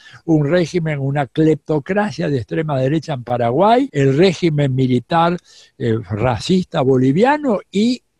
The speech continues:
lo menos malo de todo este desastre llega a ser nada menos que Sebastián Piñera. Esa similitud no es una cuestión menor,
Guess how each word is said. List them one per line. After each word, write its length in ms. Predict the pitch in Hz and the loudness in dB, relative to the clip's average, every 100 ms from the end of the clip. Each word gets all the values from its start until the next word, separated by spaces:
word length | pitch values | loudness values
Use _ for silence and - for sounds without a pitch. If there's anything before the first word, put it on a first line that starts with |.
| _ | _
lo 280 | 135 135 139 | 0 2 2
menos 500 | 165 294 285 180 101 | 0 -2 0 -2 -2
malo 500 | 131 214 247 190 147 | 0 2 4 4 4
de 120 | 131 | 4
todo 280 | 123 196 180 | 2 0 0
este 220 | 127 143 | 0 -2
desastre 720 | 135 127 160 123 90 165 196 - _ _ - | -2 -4 -4 -8 -8 -12 -12 -12 _ _ -2
llega 280 | 156 196 180 | 0 2 0
a 60 | |
ser 420 | 123 185 170 208 | -2 0 2 0
nada 280 | 202 151 147 | -2 -2 0
menos 260 | 165 196 156 | 0 -2 -2
que 100 | 117 | -4
Sebastián 440 | 123 120 131 143 | -4 -2 -2 -4
Piñera. 420 | 196 294 254 95 _ _ | -4 -2 -2 -4 _ _
Esa 300 | 240 185 220 | -2 0 0
similitud 760 | 220 185 190 185 165 180 151 147 | 0 2 2 0 2 4 4 4
no 120 | 240 | 4
es 80 | 262 | 4
una 220 | 233 165 | 2 0
cuestión 460 | 151 123 180 185 | 0 0 -2 -2
menor, 520 | 139 139 226 185 104 | -2 2 4 4 2